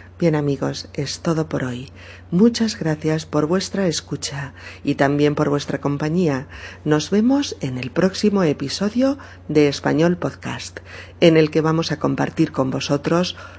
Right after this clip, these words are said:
nuevos temas, nuevo vocabulario y nuevas expresiones que os ayuden a mejorar vuestro español hablado y escrito, y que os hagan ganar fluidez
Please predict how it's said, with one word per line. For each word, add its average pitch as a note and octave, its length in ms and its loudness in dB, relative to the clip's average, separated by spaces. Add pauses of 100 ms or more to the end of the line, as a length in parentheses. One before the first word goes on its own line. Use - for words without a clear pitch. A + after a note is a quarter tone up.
(100)
nuevos A#3 480 6
temas, B2 580 -8 (300)
nuevo D#3 460 4
vocabulario E3+ 880 0 (340)
y G#3+ 80 4
nuevas C4+ 420 6
expresiones G3+ 920 2 (280)
que C#3+ 140 4
os C3+ 180 0
ayuden D#3 360 2
a C#3+ 40 2
mejorar D#3+ 460 -2
vuestro D#3 320 0
español E3 600 0 (280)
hablado A#3 680 0
y E3 140 0
escrito, C3+ 720 -4 (380)
y E3 120 2
que C#3+ 160 0
os D3 160 -6
hagan D#3 260 -2
ganar D3 320 0
fluidez E3 560 0